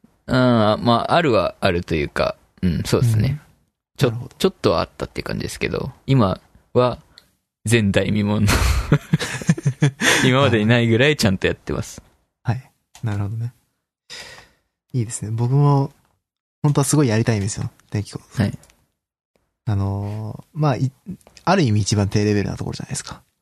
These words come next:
Speaker 1: うん。そうですね。
Speaker 2: だから、すごい、なんかそれやってたら、なんか勉強になるんじゃないかなと思うし、普通に面白そうだなっていうのが
Speaker 1: うん。
Speaker 2: あるんですけど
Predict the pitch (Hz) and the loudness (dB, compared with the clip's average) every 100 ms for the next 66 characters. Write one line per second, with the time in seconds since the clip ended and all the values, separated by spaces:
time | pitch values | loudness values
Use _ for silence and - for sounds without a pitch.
0 | _ 101 92 - _ _ _ - - - | _ 0 0 -4 _ _ _ -4 -4 0
1 | 113 107 101 - - _ _ _ - 123 | -2 0 -4 -8 -12 _ _ _ -6 -4
2 | 110 98 - - - - - - 127 107 | -2 -4 -8 -8 -6 -4 -6 -6 -4 -2
3 | 143 139 131 - 123 98 82 - _ _ | 2 2 0 -2 -2 -2 -4 -8 _ _
4 | _ _ _ 120 110 110 113 113 104 95 | _ _ _ -2 0 2 2 2 0 -2
5 | 101 104 104 104 107 107 107 - 110 107 | -4 -2 -2 -4 -6 -6 -4 -2 0 -2
6 | - - - 120 107 110 127 117 113 101 | -6 -6 0 2 4 2 2 0 0 -2
7 | 104 107 - 107 107 110 160 - _ _ | -4 -4 -4 -2 -2 -6 -8 -16 _ _
8 | _ - 101 - 107 101 - 104 - - | _ -2 0 0 -2 -2 -4 -6 -8 -12